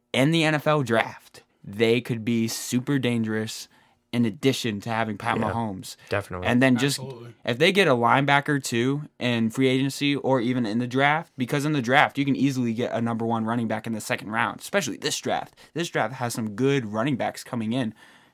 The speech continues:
Speaker 1: And if you get in the first round of the draft or in free agency, a middle linebacker who can be a ball hawk for you, this team could go off. So I would have to say Vikings, Chiefs.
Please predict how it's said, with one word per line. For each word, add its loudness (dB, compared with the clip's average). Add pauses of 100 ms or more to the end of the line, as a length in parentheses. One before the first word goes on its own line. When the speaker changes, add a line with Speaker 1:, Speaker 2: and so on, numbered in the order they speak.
(100)
Speaker 1:
And -2
if -6
you 0
get 4
in 0
the 0
first -2
round 2
of -4
the -4
draft 0
or 2
in 2
free 0
agency, -2 (320)
a -4
middle 0
linebacker -2 (380)
who 0
can 2
be 2
a -4 (100)
ball 8
hawk 4
for -8
you, -4 (300)
this -2
team 4
could -4
go 0
off. 2
So -2
I 6
would 2
have 4
to -8
say -4
Vikings, -2
Chiefs. -8